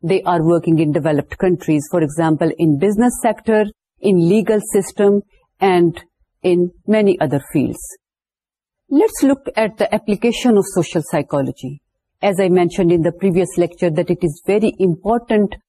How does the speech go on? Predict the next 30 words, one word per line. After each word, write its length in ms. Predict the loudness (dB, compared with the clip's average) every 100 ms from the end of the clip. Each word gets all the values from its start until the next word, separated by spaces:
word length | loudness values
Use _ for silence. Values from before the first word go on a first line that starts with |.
| _ _ -4
for 140 | -2
a 120 | 0
discipline 600 | -2 -2 -4 -2 0 2
that 140 | 0 -2
it 140 | -6 -6
should 220 | -6 -2
be 100 | -4
practically 680 | -2 -6 -2 -2 0 2
applied 420 | 0 0 0 0 -4
to 100 | -4
everyday 420 | -2 0 0 2
life 200 | 2 0 -2
situation. 760 | -8 -2 -2 -2 -6 -10 -12 _ _ _ _ -4
And 100 | -2 0
social 260 | 0 -2
psychology 520 | -2 -2 0 -2 0 0
is 100 | 0
the 120 | -2
kind 300 | 0 0 0
of 80 | -2 -2
field 320 | 0 2 0 -6 _ -6
that 260 | -4 -2 -2
is 220 | -2 0
very 300 | 0 0 -2
applied 420 | -2 -2 0 0 0
in 180 | 0 2
nature. 400 | 2 0 -6 -10 -14 _ _ _ _ _ -6
Social 300 | -4 0 0
psychology, 600 | 0 -2 0 0 2 0
in 180 | 0